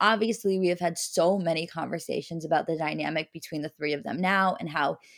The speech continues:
Kim and Chloe have gotten so close and the dynamic really shifted from Kourtney and Chloe to Kim and Chloe.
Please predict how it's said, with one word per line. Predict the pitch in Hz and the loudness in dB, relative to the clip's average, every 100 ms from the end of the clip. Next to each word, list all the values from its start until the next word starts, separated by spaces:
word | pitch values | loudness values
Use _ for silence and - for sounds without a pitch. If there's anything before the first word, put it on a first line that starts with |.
| _ _ - | _ _ -4
Kim | 214 185 | 0 0
and | 175 | -2
Chloe | - 185 180 | 2 6 8
have | 175 | 6
gotten | 170 151 170 | 4 0 -2
so | - - 127 | -2 -2 -2
close | - 247 262 247 233 - | 0 4 6 8 6 4
and | 160 151 - | 0 -2 -2
the | 170 | 0
dynamic | 170 156 160 160 160 | 2 2 2 0 0
really | 147 165 | -2 -2
shifted | - 170 - 151 | -2 -2 0 -2
from | - 160 160 - | 0 0 0 -6
Kourtney | - 165 147 | 0 0 0
and | 156 | -4
Chloe | 151 160 156 | -2 -2 0
to | 151 | -2
Kim | - 170 175 | -4 -4 -2
and | 165 | 0
Chloe. | 170 175 175 | 4 4 4